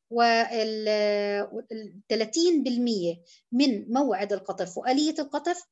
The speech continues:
بيأثر على جودة المنتج. سبعين بالمية التأثير بيكون لما بعد الحصاد وفي أثناء عملية العصر والخزن. نيجي هلأ على الممارسات عند القطاف.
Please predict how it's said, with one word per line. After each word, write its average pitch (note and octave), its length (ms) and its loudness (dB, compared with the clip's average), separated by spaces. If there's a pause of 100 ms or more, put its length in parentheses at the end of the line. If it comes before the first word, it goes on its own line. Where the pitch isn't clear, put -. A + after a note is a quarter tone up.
(200)
بيأثر A#3+ 320 -2
على G#3+ 200 -2
جودة A#3 340 -2
المنتج. A#3 420 -4 (300)
سبعين C#4+ 640 2
بالمية B3 520 0
التأثير D4 640 -4
بيكون C4 500 -4 (280)
لما A#3 400 -4
بعد G3 440 -2 (180)
الحصاد C4 680 -4 (340)
وفي A#3+ 360 -4
أثناء B3 280 -4
عملية G#3 580 -6
العصر G3+ 520 -4 (300)
والخزن. F#3+ 580 -4 (540)
نيجي F4 260 6
هلأ F4 200 6
على D4+ 140 2
الممارسات D4 800 2
عند A#3+ 180 -4
القطاف. - 540 -14